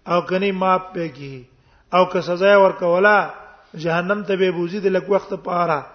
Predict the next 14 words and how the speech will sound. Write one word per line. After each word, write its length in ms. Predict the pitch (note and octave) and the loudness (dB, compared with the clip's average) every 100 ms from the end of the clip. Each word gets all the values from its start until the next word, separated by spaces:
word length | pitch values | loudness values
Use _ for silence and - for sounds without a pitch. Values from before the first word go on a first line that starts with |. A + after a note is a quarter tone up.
| - _ - | -20 _ -14
دایمي 440 | D3+ F3 F3 F3+ | -4 0 0 -2
به 160 | G3+ G#3 | 0 0
په 140 | G3+ | 0
عذاب 420 | D#3+ E3+ G3 F#3+ F3 | 0 0 0 0 -4
کې 40 | |
پرېږدي 380 | D#3 F3 E3 D#3+ | -8 -6 -4 -4
نه. 300 | C#3 C3+ C3+ - _ _ _ _ _ _ _ _ | -6 -8 -12 -18 _ _ _ _ _ _ _ _
دایمي 280 | D#3+ E3 F#3+ | -6 -4 0
به 220 | G#3 G#3 - - - _ _ _ - | 2 2 0 -16 -20 _ _ _ -8
په 80 | E3 | 0
عذاب 400 | E3+ F3 F#3 F#3 | 2 4 2 2
کې 40 | |
نه 140 | F3 E3 | -6 -6
پرېږدي. 380 | D#3 D3 C3+ | -8 -10 -10